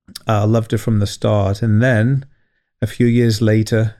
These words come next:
I met a young lady who was visiting the city,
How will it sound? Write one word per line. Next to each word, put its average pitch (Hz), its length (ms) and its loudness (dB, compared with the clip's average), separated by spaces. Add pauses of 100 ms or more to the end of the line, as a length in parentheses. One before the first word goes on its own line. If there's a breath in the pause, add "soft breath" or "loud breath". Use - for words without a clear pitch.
(220)
I 107 100 0
met 107 240 0
a 117 60 0
young 107 180 0
lady 107 360 0
who 113 100 -4
was 101 160 -2
visiting 113 500 -2
the 98 80 -4
city, 110 460 -6